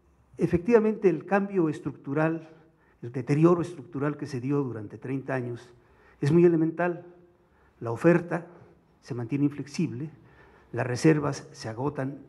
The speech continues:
año con año, día con día, mes con mes, eh, la oferta no se expande y la demanda,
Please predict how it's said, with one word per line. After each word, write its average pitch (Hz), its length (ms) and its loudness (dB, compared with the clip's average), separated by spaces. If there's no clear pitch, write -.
año 127 260 -4
con 139 160 0
año, 151 400 2
día 123 220 -2
con 135 180 -6
día, 156 400 -2
mes 127 200 -6
con 135 200 -6
mes, 156 480 2
eh, 117 580 -10
la 117 120 -6
oferta 139 680 0
no 139 160 -6
se 143 120 -10
expande 151 640 -2
y 170 80 2
la 196 140 8
demanda, 175 580 4